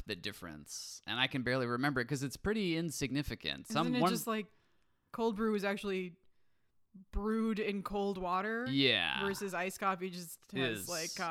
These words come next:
Speaker 2: has ice in
Speaker 1: was
Speaker 2: it?
Speaker 1: traditionally, traditionally came into this <laughs> world. And they <laughs> added ice to it. <laughs> Um, I don't really
Speaker 2: Thrilling
Speaker 1: care
Speaker 2: content,
Speaker 1: either
Speaker 2: y'all.
Speaker 1: way. Um, but no, I used to, and I don't even know, I guess the method would be cold brewing.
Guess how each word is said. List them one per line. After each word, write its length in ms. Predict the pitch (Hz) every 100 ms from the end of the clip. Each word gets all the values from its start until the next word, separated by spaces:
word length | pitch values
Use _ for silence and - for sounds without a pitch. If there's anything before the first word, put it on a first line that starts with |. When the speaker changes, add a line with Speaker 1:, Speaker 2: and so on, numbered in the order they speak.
| -
Speaker 2:
has 240 | 180 170 - - -
ice 180 | 175 214
in 40 |
Speaker 1:
was 100 | 285
Speaker 2:
it? 80 | 330
Speaker 1:
traditionally, 880 | 170 151 165 156 143 151 135 127 120
traditionally 600 | - 165 185 - 147 123
came 260 | 131 117
into 180 | 120 127
this 220 | 120 123
<laughs> 0 |
world. 480 | 139 170 180 156 - - - - - - _ _ _ _ _ -
And 160 | 135
they 480 | 139 139 247 - 208 175
<laughs> 60 |
added 240 | 254 226 214
ice 320 | 147 139 120
to 240 | - 127 107
it. 220 | 104 104 - - - -
<laughs> 0 |
Um, 1120 | 214 - 233 170 - - - 135 127 117 107
I 160 | - 247
don't 100 | 262
really 260 | 277 277 277
Speaker 2:
Thrilling 20 |
Speaker 1:
care 120 | 262
Speaker 2:
content, 280 | 226 - 104
Speaker 1:
either 80 | 104
Speaker 2:
y'all. 80 | 104
Speaker 1:
way. 220 | 104 107 - -
Um, 580 | 113 117 113 107 104 101 - - _ _ _ _ _ _ _ _ _ - -
but 80 | 185
no, 100 | 151
I 60 |
used 280 | 131 185 -
to, 100 | 180 147
and 200 | 135 151
I 60 |
don't 100 | 190 214
even 160 | 160
know, 60 | 170
I 80 | 151
guess 160 | 175 -
the 80 | 156
method 260 | 160 151
would 100 | 139
be 100 | 131
cold 320 | 127 151 156 110
brewing. 360 | 98 64 62